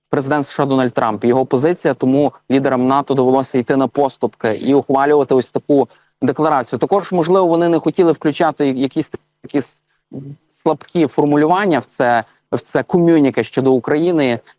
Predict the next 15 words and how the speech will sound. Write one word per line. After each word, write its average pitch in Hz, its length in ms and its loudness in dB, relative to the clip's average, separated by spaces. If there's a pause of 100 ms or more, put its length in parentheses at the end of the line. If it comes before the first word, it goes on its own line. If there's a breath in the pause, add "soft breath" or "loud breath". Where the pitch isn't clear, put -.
(140)
і 131 100 2
я-, 127 400 2
які 151 340 2
б 139 80 -4
навіть 143 240 0
були 139 220 2
підтримані 131 500 0
з 120 80 -4
боку 135 220 -2
С - 120 -2
Ш 190 140 0
А, 180 40 -2
тому 160 220 0
вирішили 143 380 0
взагалі 131 520 0